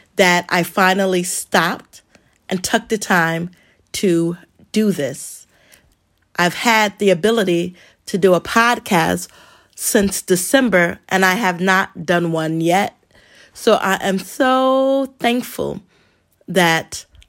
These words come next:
I am doing it now. So before I get into my long speech,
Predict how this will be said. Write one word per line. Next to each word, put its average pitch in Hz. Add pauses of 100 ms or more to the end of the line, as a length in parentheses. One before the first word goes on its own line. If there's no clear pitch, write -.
(140)
I 170
am 160 (220)
doing 190
it 208
now. 165 (760)
So 208 (160)
before 220
I 185
get 175
into 180 (540)
my 165
long 165
speech, -